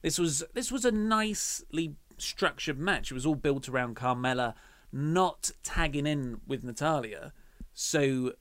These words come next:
Carmella could cash in her briefcase at the end once, uh, Natalya's been beaten up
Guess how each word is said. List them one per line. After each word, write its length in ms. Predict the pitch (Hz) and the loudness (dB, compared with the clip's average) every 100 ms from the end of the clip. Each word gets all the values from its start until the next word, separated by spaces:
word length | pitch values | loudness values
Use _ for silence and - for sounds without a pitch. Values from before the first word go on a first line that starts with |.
| - | -14
Carmella 380 | - 147 139 131 | -2 0 2 0
could 180 | 131 120 | -2 -6
cash 300 | - 135 - | -6 -6 -4
in 60 | 127 | -4
her 80 | |
briefcase 560 | 117 123 113 - 110 - | -4 -6 -10 -8 -8 -6
at 60 | - | -6
the 140 | 117 | -6
end 160 | 107 104 | -4 -6
once, 380 | 117 - - - - - - - - - | -8 -6 -6 -8 -20 -20 -20 -20 -20 -4
uh, 140 | 107 | -2
Natalya's 460 | 104 107 127 117 101 | -2 0 2 2 0
been 180 | 120 110 | -6 -4
beaten 360 | 135 120 113 | -6 -6 -6
up 160 | 120 | -6